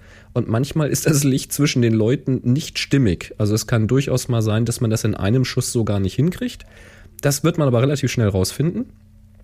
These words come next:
Und dann macht man eben mehrere Schüsse und baut die hinterher in Photoshop zusammen. Und dann kommt natürlich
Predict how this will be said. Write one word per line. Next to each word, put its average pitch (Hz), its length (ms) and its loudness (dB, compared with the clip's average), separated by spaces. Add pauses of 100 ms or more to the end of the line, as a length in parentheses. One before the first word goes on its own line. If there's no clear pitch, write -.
(100)
Und 127 60 2
dann 117 100 4
macht - 160 -2
man 117 80 2
eben 104 220 2
mehrere 117 340 2
Schüsse 180 340 0
und 117 160 -2
baut 113 220 0
die 117 80 0
hinterher 117 240 0
in 95 60 0
Photoshop 139 500 -4
zusammen. 139 380 0 (760)
Und 120 300 2
dann 123 240 0
kommt 160 180 0
natürlich 131 480 2